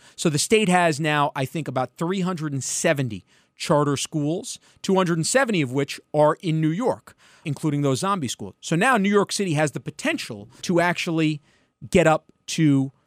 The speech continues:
maybe three hundred and sixty charter schools. We can add another about eighty-five charter schools. Just so you know, about fifteen percent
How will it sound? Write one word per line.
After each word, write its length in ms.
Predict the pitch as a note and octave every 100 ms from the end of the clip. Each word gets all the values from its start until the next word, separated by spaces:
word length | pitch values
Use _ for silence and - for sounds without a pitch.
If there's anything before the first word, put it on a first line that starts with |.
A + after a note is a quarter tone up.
| -
maybe 400 | D#3+ D3 C3+ C#3 _
three 360 | - - G3 B3
hundred 300 | F#3 D3+ C#3+
and 100 | B2+
sixty 640 | - A#3 - - C#3 A#2 _ _
charter 280 | - E3+ D3
schools. 260 | C#3 D#3 A2
We 80 | A#2
can 200 | C3 D#3+
add 200 | D#3+ D#3+
another 260 | D3+ C#3+
about 220 | B2+ B2+ - F3+
eighty-five 680 | F3 F3 - D3 C#3+ C#3+ _
charter 380 | - C#3+ C3 A#2+
schools. 460 | - C3+ G2 F#2 - -
Just 160 | - A3
so 60 | A#3+
you 120 | G#3+
know, 220 | G#3 C3
about 200 | C3 C#3
fifteen 560 | - - A3+ - G#3+ F3+
percent 460 | - D3 G3+ E3+